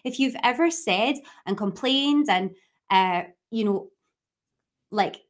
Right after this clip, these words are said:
I'm not even gonna use the word, like, if you have ever complained, if you've ever talked about someone else behind their back, if you've ever, um, you know,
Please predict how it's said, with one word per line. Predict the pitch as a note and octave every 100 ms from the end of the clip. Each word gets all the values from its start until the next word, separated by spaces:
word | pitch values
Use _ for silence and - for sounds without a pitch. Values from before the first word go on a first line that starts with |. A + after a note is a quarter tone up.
| -
I'm | A#3
not | B3+ A#3+
even | B3
gonna | A#3 A3
use | A3+ B3
the | G3+
word, | F3+ F#3 - _ _ _
like, | G3 F#3+
if | A3+ -
you | B3 G#3+
have | A3+ G#3 A3+
ever | A#3 A3+ G#3+ G#3 - _ _
complained, | A3 G#3 B3 C#4 C#4+ C#4+
if | A#3
you've | B3 A3
ever | A3 G#3+ G#3
talked | G#3 C4+ B3 -
about | A#3 G3+
someone | - A#3 A3+
else | G#3+
behind | A3 G#3 G#3
their | G3+
back, | G3+ G3 G3
if | A3
you've | A3+ A3+
ever, | A#3 A#3+ A#3+ - - _ -
um, | G3 F#3 F#3+ F#3 _ _ _ _ _ _ _ _ _ _ -
you | B3+ B3+
know, | A3+ G#3+ F#3+